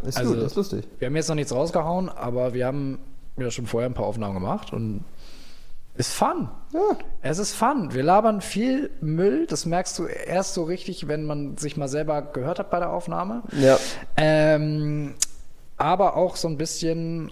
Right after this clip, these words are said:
Speaker 2: um für uns einfach mal zu dokumentieren, was wir da überhaupt für einen Quatsch absondern und, äh, ja, auch so ein bisschen, um unsere Gedanken mal so ein bisschen hinauszutragen in die Welt.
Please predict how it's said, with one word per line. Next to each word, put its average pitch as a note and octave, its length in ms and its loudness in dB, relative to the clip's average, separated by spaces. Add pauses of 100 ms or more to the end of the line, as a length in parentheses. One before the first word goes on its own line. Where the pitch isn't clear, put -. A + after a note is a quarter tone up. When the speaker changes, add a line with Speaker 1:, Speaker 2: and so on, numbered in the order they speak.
Speaker 2:
um C#3+ 500 -4 (1160)
für C#3 120 4
uns D3+ 200 -2
einfach C#3 180 0
mal B2+ 140 0
zu A#2+ 140 -4
dokumentieren, B2 800 -4
was C3+ 180 -4
wir F#3 60 -4
da F3+ 100 0
überhaupt F3 320 -2
für - 140 -4
einen F3 320 -6 (200)
Quatsch - 400 -2
absondern F3 680 0
und, C3+ 680 -4
äh, B2+ 480 0 (880)
ja, D#3 320 4
auch - 340 -2 (180)
so C#3 180 -4
ein C3+ 100 0
bisschen, E3+ 840 2
um D3 280 0
unsere C3 260 2
Gedanken D3 300 0
mal A#2+ 120 0
so A#2 60 -2
ein A2+ 60 -2
bisschen A2+ 420 -2 (800)
hinauszutragen B2 920 0
in B2 80 -2
die A2+ 120 0
Welt. A#2+ 420 0